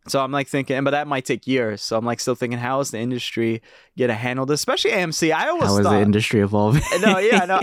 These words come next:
Speaker 1: I always thought that A M C, what they should have done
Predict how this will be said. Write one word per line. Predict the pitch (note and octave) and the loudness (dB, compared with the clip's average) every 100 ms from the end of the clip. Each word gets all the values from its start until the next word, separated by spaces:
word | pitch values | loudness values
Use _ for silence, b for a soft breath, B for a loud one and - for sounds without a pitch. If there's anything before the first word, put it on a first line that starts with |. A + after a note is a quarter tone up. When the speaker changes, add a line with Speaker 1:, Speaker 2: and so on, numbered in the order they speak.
| G#3 | 0
Speaker 1:
I | G3 | 0
always | D4+ D4 A#3+ - | 0 0 -2 0
thought | G3+ F#3+ G#3 | 2 2 0
that | D#3 - | -2 0
A | D#3 F3 | 0 0
M | D#3+ | -2
C, | - D#3+ D#3+ | -2 0 2
what | C#3 | 2
they | C3 | 0
should | B2+ - E3+ | -2 0 -2
have | A2+ | 0
done | B2 C3 A2+ A2 | -2 0 -2 -6